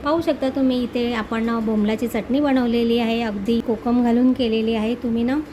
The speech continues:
नक्की अशी रेसिपी करून खा, बोंबलाची चटणी खूप छान लागते. आता बोंबलाची चटणी मी कशा पद्धतीमध्ये बनवले, ते मी तुम्हाला आता किचनमध्ये गेल्यावरच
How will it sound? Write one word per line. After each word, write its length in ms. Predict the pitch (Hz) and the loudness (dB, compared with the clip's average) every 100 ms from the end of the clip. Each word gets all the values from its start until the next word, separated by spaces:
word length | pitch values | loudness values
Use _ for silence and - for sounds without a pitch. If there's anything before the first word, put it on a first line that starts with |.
| - - - - - - | -14 -16 -16 -16 -10 -4
नक्की 260 | 240 - 349 | -2 2 2
अशी 220 | 294 285 | 2 2
रेसिपी 400 | 262 - 262 247 | 0 0 -2 -2
करून 460 | 254 233 233 240 | 0 2 2 2
खा, 420 | 233 - 226 233 269 - | -2 -6 -4 -2 -2 -2
बोंबलाची 440 | 220 214 214 226 | 0 2 0 -2
चटणी 400 | 214 214 214 240 | -2 -4 -2 -2
खूप 540 | 285 - - 262 - 240 | -2 -6 -8 -8 -6 -2
छान 200 | 247 254 | 2 2
लागते. 340 | 196 - 226 262 - - - - - - - - - | 0 -4 -6 -6 -12 -14 -14 -14 -14 -14 -14 -12 -6
आता 160 | 262 294 | 0 2
बोंबलाची 520 | 285 254 262 269 311 | 4 4 4 2 0
चटणी 480 | 311 320 277 262 262 | -2 0 2 2 4
मी 160 | 269 277 | 2 2
कशा 200 | 240 269 | 0 0
पद्धतीमध्ये 680 | 285 233 262 277 269 269 | 0 0 2 4 4 4
बनवले, 580 | 277 302 320 269 233 233 254 - - - - | 4 4 4 2 2 0 -4 -10 -16 -18 -2
ते 80 | 285 | 4
मी 120 | 294 302 | 4 4
तुम्हाला 300 | 277 240 240 | 2 2 2
आता 180 | 240 311 | 0 -2
किचनमध्ये 540 | 294 269 240 240 240 | -2 0 0 2 0
गेल्यावरच 840 | 247 208 208 214 233 311 370 - | 0 0 0 2 2 0 -2 -8